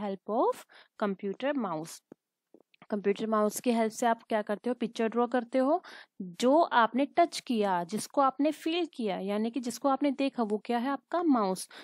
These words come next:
तो माउस क्या है? आपका हार्डवेयर। लेकिन जिसके अंदर आपने ड्राइंग की, उसको आपने टच नहीं किया है,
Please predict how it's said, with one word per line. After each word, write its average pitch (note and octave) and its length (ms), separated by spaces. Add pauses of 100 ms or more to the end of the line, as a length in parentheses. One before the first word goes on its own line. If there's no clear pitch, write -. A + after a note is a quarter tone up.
(120)
तो A3 80
माउस G3+ 400
क्या B3+ 140
है? A#3+ 120
आपका B3 400
हार्डवेयर। F#3 800 (320)
लेकिन A#3+ 360
जिसके - 340
अंदर D#4+ 260
आपने C#4+ 240
ड्राइंग B3+ 440
की, C#4 200
उसको - 360
आपने B3 220
टच D4 280
नहीं C#4 280
किया G#3 300
है, A3 200